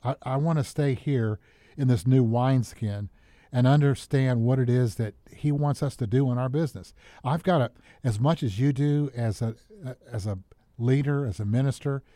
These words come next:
in your daily walk, you listen to God every morning for direction. Uh,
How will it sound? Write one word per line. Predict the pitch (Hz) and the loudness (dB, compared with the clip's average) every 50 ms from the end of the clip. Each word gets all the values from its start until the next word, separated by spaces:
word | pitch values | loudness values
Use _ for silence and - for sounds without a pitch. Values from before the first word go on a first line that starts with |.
| _ _ _ _ _ - | _ _ _ _ _ -4
in | 131 120 113 | 0 2 4
your | 123 131 | 4 2
daily | 123 - 135 131 135 135 127 | 2 2 2 2 2 2 2
walk, | 113 127 127 127 131 - - | 0 0 -2 -2 -4 -4 -4
you | - 131 170 190 170 | 0 0 2 2 2
listen | 135 120 131 156 147 - - 127 113 | 2 2 2 2 2 2 0 -2 -2
to | 110 | -2
God | 101 110 123 123 120 110 104 104 92 - _ _ _ _ _ - | -2 -4 -4 -4 -2 -4 -4 -6 -10 -12 _ _ _ _ _ -4
every | 127 127 147 143 131 139 127 | -2 0 0 2 2 2 2
morning | 117 120 120 123 123 120 110 104 95 | 4 4 4 4 2 2 2 0 -2
for | - 113 | -4 -8
direction. | 98 87 107 107 107 110 110 - - 104 92 87 _ _ - - - - | -6 -6 -4 -4 -4 -6 -6 -8 -12 -14 -16 -16 _ _ -20 -20 -18 -10
Uh, | 139 110 113 | -8 -8 -8